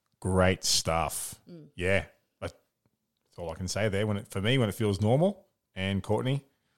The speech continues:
Speaker 1: if the other one starts to suffer, that's how you know you've gone too soon.
Speaker 2: Yep. And there's nothing wrong with just pulling it back.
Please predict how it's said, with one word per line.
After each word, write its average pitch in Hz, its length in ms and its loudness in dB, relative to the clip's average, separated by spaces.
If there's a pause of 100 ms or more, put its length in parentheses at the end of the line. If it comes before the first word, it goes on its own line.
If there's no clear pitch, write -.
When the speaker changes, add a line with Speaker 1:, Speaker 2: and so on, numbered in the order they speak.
(260)
Speaker 1:
if 95 120 -6
the 101 60 0
other 104 100 2
one 104 120 2
starts 113 260 0
to 107 60 -4
suffer, 139 360 2
that's 92 140 -6
how 107 60 -4
you 101 80 -2
know 101 120 -2
you've 95 80 -4
gone 101 160 0
too 104 160 -2
soon. 120 260 -2 (240)
Speaker 2:
Yep. - 260 -6 (200)
And 190 100 -4
there's 202 140 0
nothing 220 280 2
wrong 208 380 2
with 202 160 -2
just - 260 0
pulling 202 280 0
it 151 100 -4
back. 151 300 -6